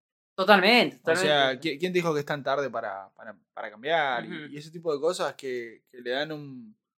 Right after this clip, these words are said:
Speaker 2: a, a una película que es navideña, que es esperanzadora y
Speaker 1: Sí.
Speaker 2: demás, también le dan esa cosa de ser una película que, que es mucho más que una película navideña, porque de hecho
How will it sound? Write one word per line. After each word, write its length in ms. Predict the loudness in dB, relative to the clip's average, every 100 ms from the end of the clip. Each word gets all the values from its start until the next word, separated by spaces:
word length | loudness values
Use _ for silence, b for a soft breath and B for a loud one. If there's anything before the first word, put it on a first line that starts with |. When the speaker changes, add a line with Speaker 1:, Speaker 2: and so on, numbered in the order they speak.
| _ -6
Speaker 2:
a, 140 | -4
a 160 | 0 2
una 260 | 4 4
película 480 | 2 -2 4 4 2
que 200 | -6 -8
es 60 | -6
navideña, 580 | -6 -4 -4 -2 -4
que 100 | -6
es 40 | -8
esperanzadora 760 | -8 -8 -8 -6 -4 -2 0 2
y 40 |
Speaker 1:
Sí. 40 | 0
Speaker 2:
demás, 420 | -2 -2 -2 -2
también 380 | -4 -2 -4 -2
le 80 | -2
dan 200 | -2 -2
esa 240 | -6 -8
cosa 280 | -10 -8 -6
de 100 | -6
ser 160 | -8
una 180 | -6 -8
película 500 | -10 -16 -8 -4 -4
que, 400 | -6 -14 -16 _ _ _ -6
que 80 | -4
es 120 | -2
mucho 380 | -2 -2 -2 0
más 220 | -2 -2
que 120 | -6
una 160 | -4 -4
película 280 | -4 -4
navideña, 640 | -4 -4 -4 -4 -6 -8 -10
porque 300 | -10 -8 -8 -12 _ _ _
de 140 | -8
hecho 460 | -4 0 0 0